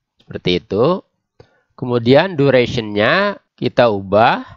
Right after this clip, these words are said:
menjadi dua koma enam. Oke. Ingat, pengaturan di sini, angka-angka pada delay dan duration di sini sangat tergantung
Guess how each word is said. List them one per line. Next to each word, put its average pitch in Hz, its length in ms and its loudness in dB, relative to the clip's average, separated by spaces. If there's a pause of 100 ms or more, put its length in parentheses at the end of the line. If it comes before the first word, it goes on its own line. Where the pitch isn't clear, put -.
(720)
menjadi 113 600 0
dua 117 320 2
koma 101 340 -2
enam. 82 480 -6 (1000)
Oke. 98 460 -2 (1300)
Ingat, 110 400 -2 (480)
pengaturan 143 720 0
di 131 160 -4
sini, 127 420 0 (680)
angka-angka 127 1120 -2
pada 113 240 2
delay 117 480 0
dan 117 240 -2
duration 101 480 -2
di 98 120 -8
sini 135 360 -8
sangat 120 480 -2
tergantung 117 720 -4